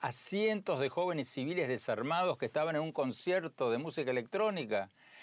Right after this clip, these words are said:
y se llevan ancianos y niños de varias ciudades como rehenes? ¿Se quedarían sentados y harían un llamado a la paz y a la concordia en lugar de condenar esto como un acto terrorista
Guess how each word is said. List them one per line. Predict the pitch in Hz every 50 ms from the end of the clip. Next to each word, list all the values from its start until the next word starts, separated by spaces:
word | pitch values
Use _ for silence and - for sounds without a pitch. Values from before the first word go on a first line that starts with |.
| - - -
y | - -
se | - - 139 131
llevan | 156 180 196 190 175 147
ancianos | 123 123 120 - - - 185 202 202 202 185 165 131 - -
y | 120 113
niños | 123 160 196 208 208 190 170 147 127 110 104
de | 110
varias | 120 151 175 175 175 143 -
ciudades | - 135 120 131 151 170 170 143
como | - - 123 113 107
rehenes? | 101 104 101 90 87 87 90 104 - - - - - - _ _ _ _ _ _ _ _ _ _ _ _ _ _ _ - _ _ _ _ _ _ _
¿Se | - - - 120
quedarían | 113 123 127 151 185 202 180
sentados | 143 - 127 107 95 - - 196 247 262 247 151 95 90 - - _ _ _ -
y | 123 110
harían | 110 131 147 151
un | 139 117 101
llamado | 107 107 110 120 139 143
a | 123
la | 107 104
paz | 95 - - 147 170 165 135 -
y | - 113
a |
la | 107 107
concordia | - 104 101 104 - - 139 160 185 196 180 139 113 104 95 87 - _ _ _ - - _ _ _ _ _ -
en | 123 104
lugar | 107 113 131 139
de | 139 -
condenar | - 117 107 104 98 104 113 131 147 147
esto | 139 117 - 127 95
como | 101 98 101
un | 107 123
acto | 127 - - 123
terrorista | - - 113 98 95 95 98 135 156 127 - - 147 120 -